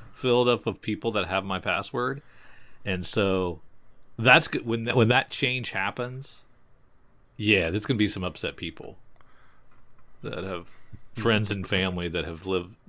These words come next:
have sucked like the, uh, proverbial parasite off of my pa-, my Netflix account for years.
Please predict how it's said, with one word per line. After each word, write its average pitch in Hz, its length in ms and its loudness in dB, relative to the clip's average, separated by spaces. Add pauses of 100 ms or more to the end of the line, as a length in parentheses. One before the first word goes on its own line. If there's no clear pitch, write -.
(220)
have 87 200 -4 (420)
sucked - 720 4
like 95 340 -2
the, 95 380 2
uh, 90 340 2
proverbial 95 680 0
parasite 95 720 0 (100)
off 95 240 0
of 87 160 -6
my 87 260 0
pa-, - 260 -6 (180)
my 90 100 -2
Netflix 90 440 -4
account 82 360 -4
for 85 140 -6
years. 82 500 -2